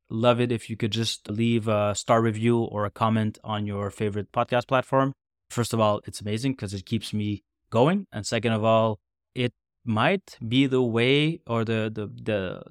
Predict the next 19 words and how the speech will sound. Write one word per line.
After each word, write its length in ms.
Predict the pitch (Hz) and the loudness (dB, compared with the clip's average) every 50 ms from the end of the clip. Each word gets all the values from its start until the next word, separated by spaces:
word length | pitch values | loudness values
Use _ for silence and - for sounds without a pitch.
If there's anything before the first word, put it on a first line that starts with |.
| _ | _
convincing 640 | - 143 127 117 107 131 151 160 156 - 160 151 - - | -2 2 2 2 4 6 6 6 4 4 0 -2 -2 0
element 400 | 127 127 127 123 123 120 113 104 | 0 0 2 2 0 -2 -2 -4
that 140 | 110 110 - | -6 -8 -4
someone 380 | - 123 117 113 110 104 104 | -4 -2 0 0 0 0 0
needs 380 | 107 110 113 113 110 107 - - _ _ _ _ _ _ _ _ _ - | 0 2 2 2 0 -2 -6 -14 _ _ _ _ _ _ _ _ _ -6
to 100 | - 110 | -4 -2
listen 280 | 110 110 - - 107 | -2 -2 -2 -4 -6
to 80 | - 101 | -4 -4
this 180 | 101 98 - - | -4 -4 -4 -6
episode 420 | 101 - 113 107 - 117 113 110 | -8 -8 -6 -4 -2 0 0 2
and 140 | 104 98 98 | 0 0 0
discover 480 | 104 104 - - - 107 98 110 107 101 | -2 -4 -4 -2 -2 -2 0 0 -4 -2
that 220 | 101 104 98 98 _ - _ - | -2 -4 -6 -6 _ -18 _ -8
they 200 | 117 131 170 202 | -2 0 4 6
also 340 | 170 123 107 - 120 101 | 6 4 4 2 -4 -4
have 360 | 95 101 104 101 98 101 95 - - | -2 0 0 0 0 -2 -4 -6 -8
an 100 | 110 101 | -6 -6
amazing 420 | 98 95 98 98 98 98 92 98 92 | -4 -2 -2 -2 -2 -4 -4 -6 -8
story 440 | - - 101 95 95 95 95 - | -6 -6 -6 -6 -4 -6 -8 -10